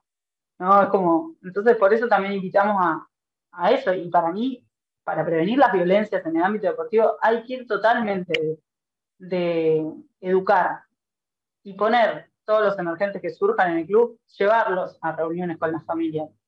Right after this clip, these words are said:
porque estamos educando, no podemos entender que esa familia sabe de los códigos del deporte, y menos que menos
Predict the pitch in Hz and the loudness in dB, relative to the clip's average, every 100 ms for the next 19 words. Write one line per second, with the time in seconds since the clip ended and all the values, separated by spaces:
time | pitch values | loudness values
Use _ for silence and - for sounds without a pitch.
0 | _ - 180 180 262 233 185 151 170 170 | _ -10 -6 0 2 2 -2 -2 -2 -2
1 | 180 214 233 214 180 170 165 175 180 196 | -2 4 4 4 -2 -4 -2 0 0 0
2 | 196 196 190 208 208 - 220 220 202 180 | 0 0 -2 0 0 2 2 2 0 -4
3 | 175 208 202 196 196 214 220 233 - 202 | -4 -2 0 -2 -2 -4 -2 -2 -4 -8
4 | 220 220 214 233 240 | -4 -4 -2 -2 -2